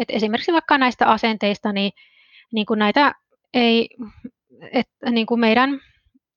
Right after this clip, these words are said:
kotimaan yhteiskuntatieteissä, niin, niin niitä oli tosi vähän tutkittu eläinaiheita, niin sitten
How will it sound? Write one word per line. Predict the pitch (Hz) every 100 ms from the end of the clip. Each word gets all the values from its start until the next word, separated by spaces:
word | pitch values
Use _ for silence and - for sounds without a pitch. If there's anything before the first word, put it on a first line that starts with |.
| _ -
kotimaan | 247 277 269 247 240
yhteiskuntatieteissä, | 226 240 - 220 214 214 208 214 -
niin, | 214 208 - _ - - - _ _ -
niin | 220
niitä | 220 226
oli | 226
tosi | 240 269 220
vähän | 214 220 226 - _
tutkittu | 285 285 208 202 -
eläinaiheita, | - - 123 147 208 240 277 277 _ -
niin | 226 220
sitten | 220 - 214 208 208